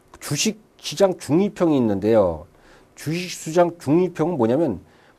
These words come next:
베타를 중립화시키는 겁니다. 체계적 위험이 베타죠. 그래서 델타가 아니고 베타를 중립화시키는 건데 아웃퍼포머를 매수하고 언더퍼포머를 매도합니다. 그러니까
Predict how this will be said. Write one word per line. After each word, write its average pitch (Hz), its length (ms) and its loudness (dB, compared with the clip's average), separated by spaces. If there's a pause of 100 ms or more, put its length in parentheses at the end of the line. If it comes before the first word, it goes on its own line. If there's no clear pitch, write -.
베타를 170 680 2
중립화시키는 170 800 -6
겁니다. 98 440 -8 (140)
체계적 220 560 -4
위험이 139 440 0
베타죠. 110 540 -2
그래서 127 240 -6 (320)
델타가 131 480 0
아니고 120 240 -2
베타를 131 460 2
중립화시키는 120 680 -6
건데 104 280 -4 (380)
아웃퍼포머를 156 840 4
매수하고 113 720 2
언더퍼포머를 139 760 -2
매도합니다. 98 600 -6
그러니까 98 320 -6